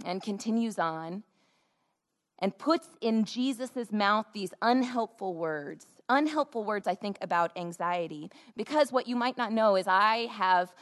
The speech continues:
uh, I am diagnosed with clinical anxiety. I take medicine for it, and that's why I can sit in front of you today as a fully functioning human being. But these words from Jesus, when I am in the deep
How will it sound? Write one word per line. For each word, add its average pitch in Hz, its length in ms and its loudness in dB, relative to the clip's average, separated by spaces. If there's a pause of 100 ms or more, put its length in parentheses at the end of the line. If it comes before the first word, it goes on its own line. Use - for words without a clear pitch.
(260)
uh, 165 460 2 (840)
I 220 160 8
am 220 120 6
diagnosed 196 640 0
with 180 300 -2
clinical 175 320 -6
anxiety. 190 600 0 (600)
I 202 140 2
take 202 380 -6
medicine 202 420 -4
for 220 240 0
it, 269 100 0
and 214 140 0
that's 214 220 0
why 202 180 4
I 196 60 0
can 185 180 -6
sit - 240 -8
in 208 140 -4
front 202 240 -2
of 196 80 -6
you 202 80 -8
today 190 420 -2
as 196 140 -6
a 175 60 -4
fully 196 240 -4
functioning 190 480 -6
human 180 280 -8
being. 170 400 -8 (1080)
But 226 160 2
these 247 260 -2
words 202 720 -6 (640)
from 208 220 0
Jesus, 262 640 -8 (1120)
when 220 180 4
I 233 140 4
am 233 220 4
in 233 220 0
the 202 80 0
deep 220 480 -8